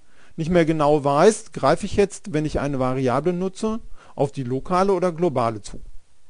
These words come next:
Auch wenn es möglich ist, weil der lokale Variablenname den globalen überlädt, möglichst diese Situation vermeiden,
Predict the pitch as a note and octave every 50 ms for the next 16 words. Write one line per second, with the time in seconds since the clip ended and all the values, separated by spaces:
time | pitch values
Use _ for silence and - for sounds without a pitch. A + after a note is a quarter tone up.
0 | - - - - - - - - - - - - - - E3 D#3 D3+ E3+ D#3 C#3+
1 | C3 - C#3+ C3+ C#3+ F3+ G#3 - - B3+ C4 A3+ B3 B3 C4+ B3+ - - - -
2 | - - - - - C#3+ C3 C3 C3+ B2+ B2 B2+ B2 - - C3 A#2+ C#3 F3 G#3
3 | A#3 B3 B3+ B3+ - - - - - - - - E3 E3 D3+ E3+ D#3+ D#3+ D#3+ D#3+
4 | E3 D#3+ F3+ E3+ D#3+ D3 D3 D#3 D#3+ D#3 B2+ C3 B2 B2 A2+ B2 C3 C#3+ D#3 D3+
5 | D3+ C#3 C#3+ D3 D#3+ D#3+ E3 D#3 - - B2 A#2 A2 A2 A2+ A#2 C3+ E3 G3+ G#3+
6 | - - - - - - - - - - - - - - - - - - C#3+ D#3
7 | F#3+ G#3+ - - G#3 F#3+ - - - - - - - - - - C3 C#3 D#3+ E3
8 | F3+ D#3 D3+ E3 - - D#3 D3 C3+ - C#3+ C#3 C#3 C3 - C3+ A#2+ A#2 A2 G2+
9 | G#2 C3 E3 E3+ G#3+ A#3 - - -